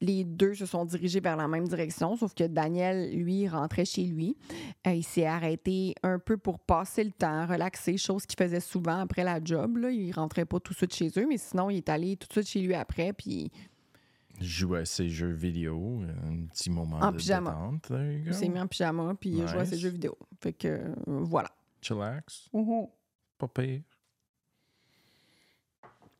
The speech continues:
Speaker 1: Mais quand on regarde comme il faut les caméras de surveillance, ce que les policiers ont fait de fond en comble,
Speaker 2: Hmm.
Speaker 1: parce que là,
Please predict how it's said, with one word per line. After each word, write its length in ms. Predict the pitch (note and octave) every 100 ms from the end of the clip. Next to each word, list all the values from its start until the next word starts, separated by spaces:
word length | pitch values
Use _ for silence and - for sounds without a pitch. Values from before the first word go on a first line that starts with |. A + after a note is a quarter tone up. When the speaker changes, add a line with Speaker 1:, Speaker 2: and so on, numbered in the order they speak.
| _ _ _ _ -
Speaker 1:
Mais 100 | F#3
quand 280 | F3+ G4 F4
on 100 | F3+
regarde 320 | F3 F#3+ G#3
comme 160 | - F#3
il 120 | E3+
faut 160 | - C#4+
les 100 | G#3
caméras 320 | E3+ E3+ F3+
de 60 |
surveillance, 520 | - E3+ C3 A3 C4 - _ _ _ _ _ _ -
ce 100 | -
que 100 | F3
les 260 | C#3+ B2
policiers 460 | - D3+ C3+ E3 D3+
ont 100 | -
fait 260 | - D#3 -
de 80 |
fond 220 | D3+ D#3+ D#3
en 140 | D3+
comble, 320 | C#3+ F3 D4+ - - -
Speaker 2:
Hmm. 260 | F#2+ F#2 E2 E2 - _
Speaker 1:
parce 180 | G#3 -
que 80 | G3
là, 240 | G3